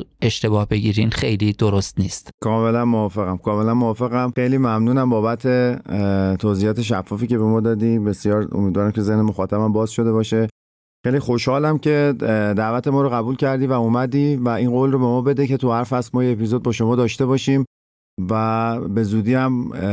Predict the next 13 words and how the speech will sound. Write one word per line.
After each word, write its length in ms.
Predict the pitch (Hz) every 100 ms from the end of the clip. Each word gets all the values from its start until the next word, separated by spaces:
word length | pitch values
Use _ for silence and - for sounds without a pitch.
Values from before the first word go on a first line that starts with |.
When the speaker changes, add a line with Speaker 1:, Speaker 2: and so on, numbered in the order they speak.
| 98 95 90
Speaker 2:
امیدوارم 720 | 104 104 95 101 120 127 131
شما 280 | 117 107 110
رو 100 | 117
در 160 | 110 101
فضای 360 | 104 98 110
پادکست 460 | 104 101 - 110 -
ببینیم. 320 | 120 123 123
می‌دونم 360 | 127 135 131 120
که 120 | 123
یک 180 | 120 120
اپیزود 360 | 110 104 120
ضبط 240 | 123 127 -
کردی 560 | 127 123 117 123 123